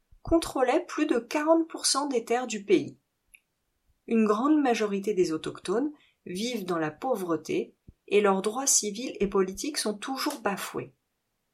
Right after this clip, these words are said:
Ils et elles sont considérés comme des personnes subalternes, c'est-à-dire inférieures,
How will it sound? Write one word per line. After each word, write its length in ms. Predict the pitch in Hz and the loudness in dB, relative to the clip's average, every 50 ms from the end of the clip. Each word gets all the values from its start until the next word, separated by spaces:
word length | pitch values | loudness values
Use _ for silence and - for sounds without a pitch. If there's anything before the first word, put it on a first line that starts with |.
| _ _ _ _ _ _ _ _ _ _ _ _ _ _ _ _ _ _ _ _ _ _ _ | _ _ _ _ _ _ _ _ _ _ _ _ _ _ _ _ _ _ _ _ _ _ _
Ils 200 | - 285 302 285 | 0 2 2 2
et 100 | 277 254 | 6 6
elles 220 | 233 233 240 240 233 | 8 8 8 6 4
sont 220 | - - 208 190 | 0 0 0 -2
considérés 640 | 196 196 202 196 - - 196 185 202 196 196 220 214 | -2 -2 2 2 2 2 2 2 0 0 0 -2 -4
comme 180 | - 190 170 165 | -2 -2 -2 -2
des 100 | 160 160 | -2 -2
personnes 480 | - 170 170 170 - - 180 165 160 | -4 -4 -4 -4 -4 -2 -2 -2 0
subalternes, 960 | 165 - - - 262 220 196 156 143 - - 143 139 165 196 233 226 214 - - _ _ _ _ - | 0 2 2 2 2 2 2 2 0 -2 -4 -4 -4 -2 -4 -4 -6 -8 -12 -16 _ _ _ _ -12
c'est-à-dire 500 | - - - 170 160 156 165 160 - - - | -10 -2 0 0 2 2 2 0 -2 0 0
inférieures, 840 | - 240 240 - - 180 160 151 147 143 135 131 - 226 - - | 0 0 0 -2 -6 -6 -6 -6 -4 -4 -4 -4 -4 -6 -8 -10